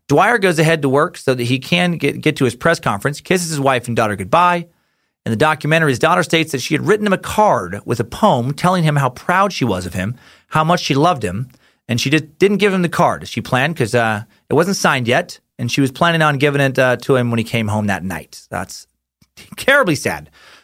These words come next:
Big, uh, tearjerker portion of the documentary there. Uh, told his son to come right home after his son's test, and then he set out for the office. Man, just with what he knew he was gonna do, he, he, he had the suicide notes all written out. Oh my God, just the, the strength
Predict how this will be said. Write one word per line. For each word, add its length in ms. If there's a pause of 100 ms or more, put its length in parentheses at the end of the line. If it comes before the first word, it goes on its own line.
(140)
Big, 180
uh, 120
tearjerker 540
portion 320
of 60
the 60
documentary 380
there. 180 (360)
Uh, 220
told 200
his 120
son 180
to 60
come 360
right 220
home 200
after 240
his 100
son's 240
test, 540
and 100
then 60
he 40
set 220
out 140
for 80
the 100
office. 380
Man, 160
just 160
with 120
what 140
he 220
knew 180
he 140
was 100
gonna 160
do, 140
he, 80 (180)
he, 140
he 80
had 180
the 40
suicide 380
notes 200
all 80
written 240
out. 160 (560)
Oh 160
my 160
God, 340
just 220
the, 240
the 120
strength 720